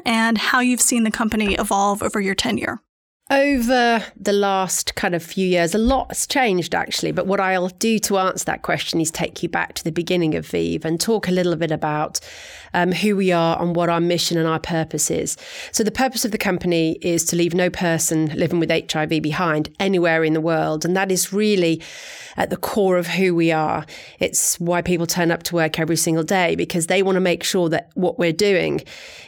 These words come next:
Speaker 2: is for all of the thirty-seven million people who are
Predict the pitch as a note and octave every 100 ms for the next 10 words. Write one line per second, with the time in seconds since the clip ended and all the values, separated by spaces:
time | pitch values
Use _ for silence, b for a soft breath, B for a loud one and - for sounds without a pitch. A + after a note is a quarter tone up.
0 | B F3+ E3+ - - - F3+ E3+ E3+ D#3+
1 | - D#3+ - F3+ E3+ D#3+ E3 E3 E3 D#3+
2 | D#3+ E3 D#3 D#3 D3 E3+ D#3 D#3